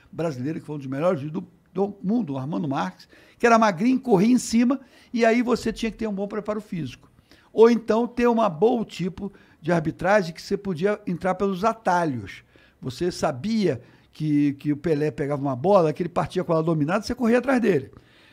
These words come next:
É, o Gerson, que jogou, ele pegava uma bola, lançava, aí você tinha que correr antes. Tinha jogador que pegava a bola e ficava rodando, como o Clodoaldo, o Zinho, pegava a bola,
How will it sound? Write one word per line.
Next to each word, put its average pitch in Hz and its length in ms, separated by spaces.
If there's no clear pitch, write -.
É, 160 340
o 170 80
Gerson, 180 460
que 135 180
jogou, 143 380
ele 147 120
pegava 180 280
uma 180 140
bola, 190 240
lançava, 196 440
aí 135 80
você 147 140
tinha 180 160
que 180 60
correr 202 220
antes. 190 420
Tinha 180 180
jogador 170 380
que 208 80
pegava 175 340
a - 20
bola 202 220
e 220 60
ficava 208 300
rodando, 190 640
como 160 600
o 135 40
Clodoaldo, 165 640
o 170 40
Zinho, 202 380
pegava 175 340
a - 20
bola, 165 500